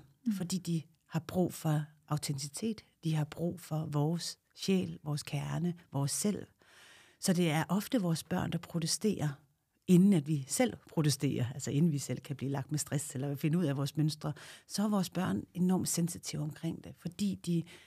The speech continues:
Speaker 2: er ret afhængige af vores lederskab. Det kommer inden fra det sted, og det ikke bliver noget, der bliver dikteret af normer eller ting, vi har læst i bøgerne. Og, og det er jo no-, noget af det, som,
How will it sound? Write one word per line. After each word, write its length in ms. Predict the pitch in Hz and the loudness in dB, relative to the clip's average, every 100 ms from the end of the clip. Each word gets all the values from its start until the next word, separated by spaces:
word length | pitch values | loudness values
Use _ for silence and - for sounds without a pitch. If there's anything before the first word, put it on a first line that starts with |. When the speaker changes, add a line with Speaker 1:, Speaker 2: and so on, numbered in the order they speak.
| _ - | _ -6
Speaker 2:
er 160 | 156 | -2
ret 100 | 147 | 0
afhængige 600 | 165 151 180 147 147 139 | 0 0 0 0 -2 -2
af 220 | 147 147 143 | -2 -2 -2
vores 400 | 147 147 160 - | -2 0 0 -2
lederskab. 640 | 160 170 185 - 156 - - - | 0 0 0 -2 -6 -8 -12 -8
Det 120 | 165 | -6
kommer 360 | - 156 - 147 - - | -4 -4 -4 -6 -6 0
inden 220 | 185 233 | 4 4
fra 140 | - | 0
det 160 | 139 139 | -6 -6
sted, 360 | - 147 143 170 | -4 -2 -2 -2
og 100 | 143 | -6
det 60 | - | -4
ikke 200 | 156 - | -4 -6
bliver 160 | - 151 | -4 -2
noget, 160 | 151 | 0
der 60 | 156 151 | -2 -6
bliver 180 | - 143 | -4 -4
dikteret 720 | 139 147 - - 170 131 147 - | -2 -6 -4 -2 -2 -2 -4 -4
af 140 | 143 - - - _ _ - | -6 -6 -14 -20 _ _ 2
normer 420 | 151 131 98 139 147 | 4 4 2 0 0
eller 260 | 143 143 135 | -2 -2 -4
ting, 200 | - 151 | -2 0
vi 60 | 143 | 0
har 60 | 135 | -2
læst 220 | 147 - | -2 -6
i 40 | |
bøgerne. 580 | 139 139 139 131 135 135 | -2 -2 -2 -4 -4 -4
Og, 80 | 147 139 - - - - _ _ _ _ - | -8 -16 -16 -16 -18 -20 _ _ _ _ -4
og 160 | 151 | 2
det 60 | 202 | 4
er 40 | |
jo 60 | 208 | 6
no-, 100 | 208 | 4
noget 300 | 107 175 190 | 4 6 6
af 60 | |
det, 260 | 208 190 190 | 4 2 2
som, 560 | - 160 151 151 151 | 2 2 2 2 0